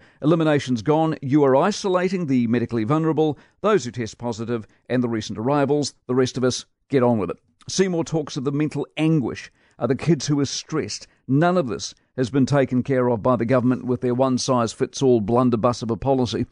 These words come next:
and we haven't even mentioned the billions in business carnage and closures. Now, National,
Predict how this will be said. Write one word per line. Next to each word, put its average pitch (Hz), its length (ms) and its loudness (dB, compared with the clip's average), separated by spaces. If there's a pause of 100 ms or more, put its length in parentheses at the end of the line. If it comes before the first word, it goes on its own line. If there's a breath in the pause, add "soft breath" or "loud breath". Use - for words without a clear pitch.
(320 loud breath)
and 143 100 2
we 139 80 4
haven't 135 200 4
even 120 240 4
mentioned 131 360 2
the 113 40 -2
billions 120 360 2
in 113 80 2
business 113 320 -2
carnage 113 340 -2
and 110 120 -4
closures. 135 400 -2 (260 loud breath)
Now, 143 120 2
National, 147 600 -2